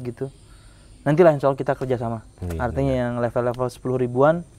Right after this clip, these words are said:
Speaker 2: Biasanya sih
Speaker 1: Teman-teman yang mau ikutan ya, entah ikutan bekerja sama, nanti akan, saya akan pesan ke antum,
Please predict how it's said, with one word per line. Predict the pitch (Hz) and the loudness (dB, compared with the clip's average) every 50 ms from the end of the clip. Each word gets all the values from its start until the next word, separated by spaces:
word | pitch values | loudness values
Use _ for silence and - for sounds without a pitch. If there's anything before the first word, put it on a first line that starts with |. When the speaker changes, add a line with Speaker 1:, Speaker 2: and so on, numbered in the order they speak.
| - - - - - - | -20 -20 -20 -16 -12 -10
Speaker 2:
Biasanya | - - 107 110 113 113 113 120 135 147 | -6 -4 -2 0 0 2 2 2 4 4
sih | 151 | 6
Speaker 1:
Teman-teman | 175 185 185 185 190 190 196 | 6 8 8 6 6 6 4
yang | 196 202 196 | 4 4 4
mau | 196 196 190 190 190 190 | 4 6 6 6 6 6
ikutan | 190 185 180 185 185 - 220 226 233 220 | 6 4 4 4 2 4 6 6 6 6
ya, | 220 226 247 269 262 - - - | 4 0 -2 -2 -4 -8 -10 -6
entah | - 175 175 180 180 | -4 -2 0 0 0
ikutan | 170 175 - 175 170 - 170 170 175 170 170 | 0 0 -2 -2 0 2 2 2 2 0 -2
bekerja | 165 170 165 - - 151 156 156 160 151 | 0 0 -2 0 -2 -2 2 2 2 2
sama, | 156 160 156 156 165 180 202 | 2 2 2 2 2 0 0
nanti | 190 156 143 139 | -2 -4 -2 0
akan, | 139 135 143 - 143 143 147 139 - 78 - - | 0 0 0 0 0 -2 -2 -4 -8 -10 -10 -8
saya | - - 139 139 139 | -4 -2 2 2 2
akan | 135 127 135 135 139 135 | 2 2 0 -4 -4 -6
pesan | - 147 135 - 139 139 139 | -6 -2 0 0 0 2 2
ke | - | 2
antum, | 123 131 127 127 123 156 175 208 226 | 2 2 0 0 0 0 0 0 -2